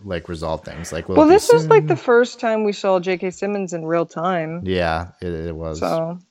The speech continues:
Speaker 2: we're moving somewhere. <laughs>
Speaker 1: Yeah, we are. I don't know what's up with them, 'cause they definitely seem like there's,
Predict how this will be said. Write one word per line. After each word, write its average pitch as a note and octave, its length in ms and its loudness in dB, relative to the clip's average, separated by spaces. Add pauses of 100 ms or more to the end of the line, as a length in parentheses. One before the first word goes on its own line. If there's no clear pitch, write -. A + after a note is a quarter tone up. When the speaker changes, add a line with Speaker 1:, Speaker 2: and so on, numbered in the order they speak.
Speaker 2:
we're F#3+ 160 2
moving G#3+ 300 6
somewhere. E3+ 460 -6 (160)
<laughs> - 180 -6
Speaker 1:
Yeah, E2 240 -6 (220)
we - 120 -12
are. E2 240 -14 (520)
I F2 100 -4
don't F#2 100 -2
know F2 80 -4
what's E2 120 -8
up E2 160 -8
with - 100 -16
them, D2 180 -14
'cause F2 160 -10
they G2 120 -4
definitely C3+ 320 0
seem A#2 180 -6
like F#2 180 -6
there's, E2+ 300 -8